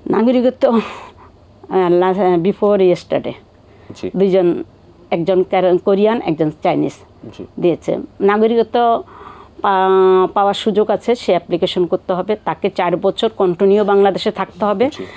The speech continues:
Speaker 1: এবং without any criminal of allegation। তারপরে সে বাংলা নাগরিকত্ব অ্যাপ্লিকেশন করতে পারবে এবং বাংলাদেশ সরকার সেটা দিতে পারে, অনারারি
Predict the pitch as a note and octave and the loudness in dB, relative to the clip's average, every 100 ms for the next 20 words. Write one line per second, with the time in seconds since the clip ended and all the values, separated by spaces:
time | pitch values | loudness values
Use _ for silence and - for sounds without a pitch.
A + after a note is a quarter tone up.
0 | - - - F#3 F3+ G#3+ - - - A#3 | -20 -20 -6 -2 0 0 0 -6 -4 -2
1 | A3 C4 C#4 - - A3 A3 C4 D#4 B3+ | 0 0 0 -4 -2 2 4 2 0 -6
2 | - - - - - - A3 G#3 G3 C#3+ | -16 -20 -20 -20 -12 -2 2 4 4 0
3 | - - - - _ - - F#3 D3 C3 | -4 -18 -20 -20 _ -10 -2 0 0 -4
4 | G2+ - - _ - - - - G3 - | -6 -8 -14 _ -20 -20 -12 -6 -4 -2
5 | A#3+ C#4 - G3 - - - - - - | -2 -2 0 -2 -2 -8 -20 -20 -20 -6
6 | E3+ D#3+ D3+ G3 F#3 F#3 F3+ F#3+ E3+ D#3+ | -2 0 2 2 2 2 2 2 0 0
7 | F3+ E3+ G3+ G3+ A3 A#3 B3 C4+ A#3+ F#3 | -2 -2 -2 0 -2 -2 0 2 2 2
8 | F3 E3 D#3+ D#3 F#3 E3 - F3 D3+ - | 2 0 -2 -2 -4 -4 -4 -2 -2 -2
9 | - - - - - - - - - - | -6 -6 -8 -12 -20 -20 -20 -20 -20 -20
10 | - - D#3 D3 C3+ A#2+ B2 | -20 -10 -4 -4 -4 -4 -8